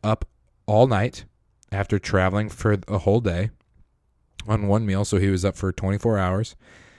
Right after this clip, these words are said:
He was um, beaten, kicked, smacked,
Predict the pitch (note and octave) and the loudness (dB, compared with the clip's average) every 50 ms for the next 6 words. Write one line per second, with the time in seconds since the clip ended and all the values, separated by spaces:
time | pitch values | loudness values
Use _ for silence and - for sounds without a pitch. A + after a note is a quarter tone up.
0 | _ _ _ _ _ _ _ - _ _ - A2 G#2+ G2+ F#2 - - - _ _ | _ _ _ _ _ _ _ -20 _ _ -2 0 2 2 0 -2 -6 -12 _ _
1 | _ _ G2+ G2+ G2 G2 F#2 F2 E2+ D#2+ - - F2+ F2+ F2 - A#2+ B2+ - - | _ _ -2 0 0 0 0 -2 -6 -12 -16 -16 -14 -4 0 2 2 2 0 -2
2 | F#2+ G2+ A#2 - - _ - - A#2+ B2+ - - - - - - _ - - - | -8 -10 -12 -14 -16 _ -4 0 0 0 0 -2 -8 -18 -18 -18 _ -14 -12 -10
3 | - - A2+ G2+ G2+ G#2 A#2+ B2+ - - - - | -8 -4 -4 -2 -2 -2 -2 -4 -6 -10 -18 -20